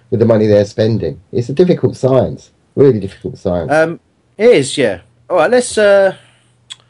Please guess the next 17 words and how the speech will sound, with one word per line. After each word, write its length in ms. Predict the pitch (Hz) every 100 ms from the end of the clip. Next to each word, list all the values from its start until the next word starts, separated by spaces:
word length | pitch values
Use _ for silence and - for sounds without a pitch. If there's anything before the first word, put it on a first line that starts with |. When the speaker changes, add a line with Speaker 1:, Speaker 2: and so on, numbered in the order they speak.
| _ _ _ _
Speaker 2:
and 180 | 135 147
exactly 500 | 170 147 156 110 113
what 60 |
you're 100 | 104
saying, 280 | 110 123 110
Patrick, 340 | 123 95 - -
in 100 | 110
the 60 |
chat 260 | 107 135 107
there. 220 | 104 101
Look 160 | 117 107
at 140 | 92
Hull. 320 | 123 113 -
You 120 | - 110
know, 60 |
everyone. 320 | 110 123 123 120
To, 220 | 135 131